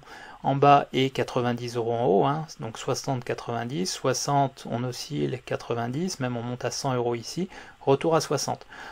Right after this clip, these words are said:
La question c'est est-ce que icad en fait peut continuer à, à osciller dans cette zone,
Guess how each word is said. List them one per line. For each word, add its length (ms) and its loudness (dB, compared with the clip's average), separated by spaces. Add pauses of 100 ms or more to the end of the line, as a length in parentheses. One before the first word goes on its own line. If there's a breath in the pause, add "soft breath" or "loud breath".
(200 loud breath)
La 60 -6
question 460 2
c'est 180 4
est-ce 180 8
que 80 -2
icad 360 2
en 80 4
fait 220 -4
peut 240 4
continuer 420 0
à, 200 2
à 60 2
osciller 400 -2
dans 120 -2
cette 220 -4
zone, 220 2